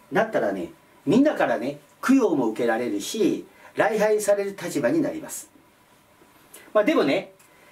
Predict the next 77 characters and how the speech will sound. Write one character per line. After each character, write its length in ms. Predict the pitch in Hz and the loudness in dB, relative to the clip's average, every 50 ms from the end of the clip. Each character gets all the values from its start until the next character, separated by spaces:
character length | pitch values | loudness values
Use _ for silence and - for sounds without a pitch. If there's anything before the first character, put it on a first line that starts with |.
| - - - - - | -20 -20 -20 -12 -6
あ 80 | 135 135 | -2 -2
の、 120 | 139 - | -2 -2
悟 440 | - - - 285 339 330 381 381 381 | -2 0 0 0 2 2 2 2 2
っ 40 | - | 2
て 100 | 392 359 | 0 0
る 120 | 359 - | 2 2
か 140 | - 254 180 | 2 2 2
ど 160 | - 196 185 | 2 0 0
う 40 | - | 0
か 80 | - 127 | -2 -2
は 140 | 120 117 | -2 -2
ね、 240 | 113 110 101 95 - - _ _ - - | -4 -6 -8 -8 -12 -16 _ _ -4 -2
ま 100 | 156 147 | -2 0
あ、 40 | |
お 100 | - 175 | 0 0
釈 200 | 175 180 254 262 | 0 0 0 0
迦 140 | 269 285 285 | 2 0 2
様 240 | 277 294 330 330 277 | 2 2 2 2 0
し 100 | - - | 0 -2
か 80 | - 147 | -4 -4
や 160 | - - - - _ _ _ _ _ _ - - | -4 -4 -6 -12 _ _ _ _ _ _ -20 -16
っ 40 | - | -10
ぱ 60 | - - | -8 -6
り 80 | 107 | -4
わ 120 | 98 131 147 | -2 -2 -2
か 120 | 151 175 | -2 -2
ら 100 | 165 156 | -2 -2
な 80 | 139 113 | -2 -4
い 60 | 90 | -6
ん 60 | 87 | -10
で 60 | 85 | -12
す。 200 | - - - - _ - - - | -14 -16 -16 -16 _ -20 -16 -2
と 80 | - 208 | 0 2
い 120 | 240 269 | 2 2
う 40 | - | 0
か 120 | 185 - | 0 0
ね、 280 | - 135 117 - - - _ _ _ - - - | 0 -2 -4 -6 -8 -16 _ _ _ -20 -6 -2
あ 80 | 160 | 0
の、 100 | 170 180 | 0 0
悟 300 | 175 - 285 320 320 285 | 2 2 0 2 2 0
っ 60 | 254 - | -2 0
た 120 | 180 147 | -2 -4
人 140 | 143 - 143 | -2 -2 -2
は 80 | 123 | -2
ね、 180 | 120 113 95 - - - - - - | -2 -4 -8 -10 -14 -20 -20 -10 -4
「俺 200 | - - 277 285 | -2 0 0 0
が 120 | 311 294 | 0 -2
悟 360 | 277 - 339 339 339 330 302 | 0 -2 -2 0 0 0 0
っ 80 | - - | 0 -2
た 180 | - 302 269 226 | -2 -2 0 0
ぞ 320 | 269 254 240 240 233 240 262 | -2 -4 -4 -4 -2 0 2
ー」 20 | 262 | 2
っ 20 | |
て 80 | 220 196 | 4 2
こ 80 | 196 | 2
と 80 | 170 156 | 2 2
は 80 | 135 | 0
ね、 240 | 131 127 110 98 - - - - - - - - - | -2 -4 -6 -8 -10 -14 -20 -20 -20 -20 -20 -10 -4
ま 140 | - - 113 | -4 -2 -2
あ、 40 | |
言 220 | 110 127 190 277 277 | 0 2 2 2 2
う 60 | 247 | 2
て 120 | - 156 | 2 0
は 160 | 143 - - - | 0 0 0 -2
な 160 | - - - | -2 0 0
ら 140 | 196 180 170 | 0 0 0
ん 60 | 180 | 0
こ 100 | 285 285 | -2 0
と 100 | - - | 0 0
に 60 | 131 | 0
な 80 | 123 - | -2 -2
っ 80 | - | -4
て 80 | - - | -6 -8
る 100 | 107 95 | -8 -8
ん 40 | - | -10
で 100 | - - | -12 -14
す。 180 | - - - | -16 -18 -20